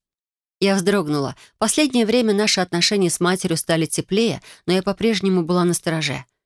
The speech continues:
И вот сейчас отчётливо поняла, что передо мной не мама, а именно хранительница душ, приходящая к девушкам в сложном эмоциональном состоянии. «Думаю», —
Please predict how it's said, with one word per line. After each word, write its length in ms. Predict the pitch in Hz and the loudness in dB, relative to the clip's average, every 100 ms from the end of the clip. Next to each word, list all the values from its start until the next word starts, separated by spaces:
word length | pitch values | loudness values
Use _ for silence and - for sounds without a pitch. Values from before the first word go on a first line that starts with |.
| _ _ _ - | _ _ _ -2
И 60 | |
вот 140 | 175 180 | 0 0
сейчас 400 | 175 - 180 - | 0 0 0 -2
отчётливо 480 | 160 - 214 170 151 | -2 -2 0 -2 -2
поняла, 380 | 151 151 147 | -2 0 0
что 200 | 143 - | -2 -4
передо 280 | 147 151 156 | -4 -2 0
мной 160 | 160 160 | 0 2
не 120 | 185 | 2
мама, 340 | 196 151 156 - _ _ _ - | 2 0 -2 -6 _ _ _ -4
а 160 | 151 - | -4 0
именно 480 | 160 160 151 147 147 | 0 2 2 0 -2
хранительница 760 | - 151 147 139 143 143 - | -2 0 0 0 -2 -2 -2
душ, 400 | 143 151 - - - _ _ _ _ | -4 -4 -4 -6 -10 _ _ _ _
приходящая 580 | - - 147 147 - 139 | -4 -2 0 0 0 0
к 40 | |
девушкам 480 | 131 151 143 - 139 | -2 0 -2 -2 -4
в 40 | |
сложном 500 | - 147 180 185 190 - | -2 0 0 0 -2 0
эмоциональном 720 | 185 185 - 165 143 143 143 | 0 0 0 0 0 -2 -2
состоянии. 720 | - - 120 151 160 127 - _ _ _ _ _ _ _ _ _ - | -4 -4 -4 -2 -4 -6 -12 _ _ _ _ _ _ _ _ _ -6
«Думаю», — 540 | 190 240 202 156 131 | 0 2 2 0 -6